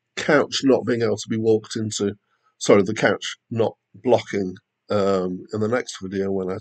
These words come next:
talk about, uh, collision meshes. Uh, but in this one, I want to show you the,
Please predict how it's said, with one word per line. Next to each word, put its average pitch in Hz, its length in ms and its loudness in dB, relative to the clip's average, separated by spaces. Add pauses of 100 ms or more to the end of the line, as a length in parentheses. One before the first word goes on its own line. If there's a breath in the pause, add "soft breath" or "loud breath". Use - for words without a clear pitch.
talk - 220 -10
about, 92 320 -10 (140)
uh, 92 240 -8 (120)
collision 110 300 -8
meshes. - 400 -12 (960)
Uh, 101 160 -2
but 120 220 2
in 143 100 8
this 175 220 8
one, 147 120 8
I 139 60 8
want 139 220 6
to 135 100 -4
show 135 240 4
you 120 300 2
the, 107 280 4